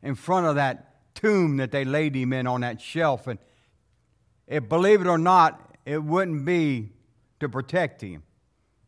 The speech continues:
It would be to protect him from getting out. They tried to keep him in with the rock. They placed guards around the rock, and,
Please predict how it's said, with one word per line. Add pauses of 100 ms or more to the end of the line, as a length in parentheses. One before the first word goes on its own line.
(240)
It
would
be
to
protect
him
from
getting
out. (1900)
They
tried
to
keep
him
in
with
the
rock. (760)
They
placed
guards
around
the
rock,
and,